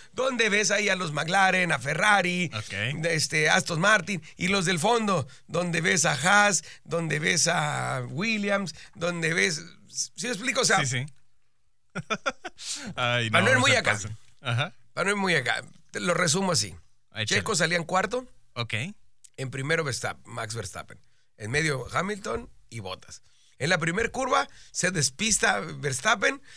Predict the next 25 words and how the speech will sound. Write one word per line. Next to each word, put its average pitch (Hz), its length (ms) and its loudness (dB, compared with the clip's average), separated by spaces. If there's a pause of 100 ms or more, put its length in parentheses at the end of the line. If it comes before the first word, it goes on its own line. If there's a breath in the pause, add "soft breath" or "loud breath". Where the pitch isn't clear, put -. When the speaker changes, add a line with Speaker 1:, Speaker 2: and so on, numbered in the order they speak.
(540 loud breath)
Speaker 1:
y, 185 300 0
a-, 175 160 4
y 165 100 0
ahí 214 100 4
va 208 120 2
atrasito 220 580 0
de, 180 160 -4
de 156 180 -4
Hamilton. 135 380 -4 (280)
Speaker 2:
Ok. 117 120 -8
Speaker 1:
Pero 147 320 0
pegaditos. 233 560 -2 (1300)
Red 180 420 0
Bull 226 180 -4
so-, 170 200 2
sorprende 196 880 -2 (360 soft breath)
con 175 360 -4 (200)
dos 202 400 0
paradas 208 680 2 (260)
para 151 280 2
Max 190 340 0
Verstappen 180 760 -2 (360 soft breath)
y 165 160 -6
ganando 180 640 -2
avasalladoramente. 185 1400 0